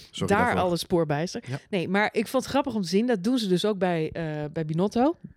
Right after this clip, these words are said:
Speaker 2: En je ziet hem echt een beetje zo fronsen. Zo van: "Serieus? Moet ik die vraag nou beantwoorden?"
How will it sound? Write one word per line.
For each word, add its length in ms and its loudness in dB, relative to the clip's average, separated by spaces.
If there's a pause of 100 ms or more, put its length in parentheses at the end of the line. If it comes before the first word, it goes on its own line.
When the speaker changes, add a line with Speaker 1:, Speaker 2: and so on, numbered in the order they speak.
(500)
Speaker 2:
En 120 2
je 100 4
ziet 260 2
hem 140 2
echt 240 -2
een 60 0
beetje 280 2
zo 180 2 (180)
fronsen. 720 2 (640)
Zo 140 0
van: 280 -4 (760)
"Serieus? 680 -2 (160)
Moet 120 6
ik 100 4
die 100 4
vraag 340 0
nou 160 4
beantwoorden?" 760 2